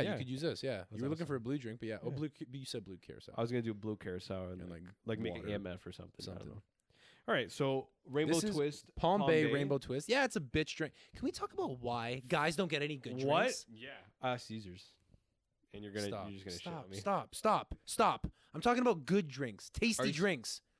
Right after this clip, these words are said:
Speaker 2: Like you, like how beers is, like, a guy drink, like, girls don't
Speaker 1: Beer,
Speaker 2: really drink beer.
Speaker 1: shots.
Speaker 2: Yeah, like
Speaker 1: This
Speaker 2: how
Speaker 1: smells so good, by
Speaker 2: Dude.
Speaker 1: the way.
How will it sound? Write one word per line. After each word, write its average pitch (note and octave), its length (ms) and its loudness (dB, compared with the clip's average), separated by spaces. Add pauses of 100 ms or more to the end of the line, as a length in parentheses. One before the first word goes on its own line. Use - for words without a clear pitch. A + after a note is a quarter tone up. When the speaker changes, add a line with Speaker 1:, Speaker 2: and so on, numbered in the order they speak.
(140)
Speaker 2:
Like D3 260 2
you, D3+ 180 8
like C#3 140 -4
how C#3+ 160 0
beers A#2+ 360 0
is, A2 60 -12
like, G#2 140 -4
a G2 80 -8
guy F#2+ 240 -6
drink, G#2 400 -8
like, F#2 140 -12
girls G2 200 -6
don't - 80 -4
Speaker 1:
Beer, G3 300 6
Speaker 2:
really G3 140 6
drink D#3 100 -6
beer. G3 80 -2
Speaker 1:
shots. D3+ 680 2 (160)
Speaker 2:
Yeah, G3+ 160 4
like C#3+ 140 0
Speaker 1:
This C3+ 80 2
Speaker 2:
how E3+ 60 2
Speaker 1:
smells D3+ 240 2
so G2+ 300 -6
good, F#2 260 -14
by F2+ 120 -16
Speaker 2:
Dude. G#2 100 -10
Speaker 1:
the F2+ 60 -14
way. - 60 -18